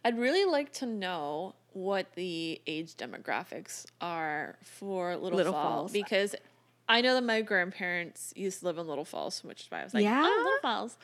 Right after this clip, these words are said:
Speaker 1: I know that one." Uh, and it's sort of like, it was a lot of old people. I could see how
Speaker 2: They
Speaker 1: a lot
Speaker 2: would,
Speaker 1: of
Speaker 2: yeah.
Speaker 1: old white American men with guns would be very like,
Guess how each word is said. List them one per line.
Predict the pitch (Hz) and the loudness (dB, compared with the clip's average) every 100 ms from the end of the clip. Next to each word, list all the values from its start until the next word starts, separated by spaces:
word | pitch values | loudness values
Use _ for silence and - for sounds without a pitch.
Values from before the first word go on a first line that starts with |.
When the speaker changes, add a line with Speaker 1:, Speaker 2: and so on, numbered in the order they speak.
| - - - - | -14 -12 -12 -6
Speaker 1:
I | 330 | -4
know | 381 349 | -2 -4
that | 330 240 | -4 -6
one." | 240 240 254 - - - | -6 -10 -12 -20 -2 4
Uh, | 208 190 185 180 175 165 151 - - _ _ _ _ | 6 8 8 6 4 2 -2 -6 -12 _ _ _ _
and | 208 | 2
it's | 202 196 | 2 4
sort | 208 | 2
of | 196 | 4
like, | 185 | 4
it | 190 | 2
was | 185 190 | 0 2
a | |
lot | 202 240 | 6 6
of | 233 | 4
old | - 196 196 | 2 2 0
people. | 185 180 - | 0 2 4
I | 196 | 2
could | 202 | 0
see | - 233 240 | -4 0 0
how | 220 196 180 175 185 _ _ | 2 2 2 -2 -8 _ _
Speaker 2:
They | 214 | 4
Speaker 1:
a | 208 | 6
lot | - | 6
Speaker 2:
would, | 214 277 185 | 6 8 8
Speaker 1:
of | 233 233 | 6 4
Speaker 2:
yeah. | 208 254 233 190 | 0 2 6 6
Speaker 1:
old | 196 233 240 190 | 8 6 4 0
white | 170 175 208 - _ _ _ _ | 2 4 2 -2 _ _ _ _
American | - 170 160 180 254 254 | -10 -2 2 2 0 0
men | 240 202 190 202 226 - | 4 4 4 0 -6 -6
with | 208 220 208 | -4 -4 -2
guns | - 240 165 156 196 - - | 2 4 4 0 -8 -8 -4
would | 185 | -4
be | 185 180 | -2 -2
very | 185 185 185 | 2 2 2
like, | 180 175 170 - | 0 0 -2 -4